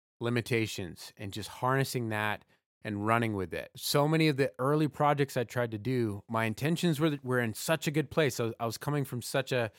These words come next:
uh, a well-meaning place of making videos that would make a difference, but the scope of them was so b-,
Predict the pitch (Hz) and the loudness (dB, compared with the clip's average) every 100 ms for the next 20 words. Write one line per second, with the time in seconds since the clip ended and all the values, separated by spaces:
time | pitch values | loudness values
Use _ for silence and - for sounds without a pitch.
0 | - - - _ 117 104 95 - 104 110 | -18 -20 -20 _ -2 -2 -4 -8 -4 4
1 | 143 151 143 143 139 127 143 131 120 120 | 6 6 4 2 0 0 0 0 -2 -4
2 | 120 120 110 98 98 98 131 143 131 117 | -4 -4 -6 -8 -14 -4 0 2 0 -2
3 | 123 139 139 135 156 - 120 107 - - | 0 -2 0 2 2 2 -2 -2 -8 -10
4 | _ _ - 131 - - - 156 165 160 | _ _ -8 -6 -4 -4 0 2 2 2
5 | 127 110 113 110 104 - _ _ 120 - | 0 0 0 0 -2 -8 _ _ 0 2
6 | - 147 156 135 | 4 4 4 2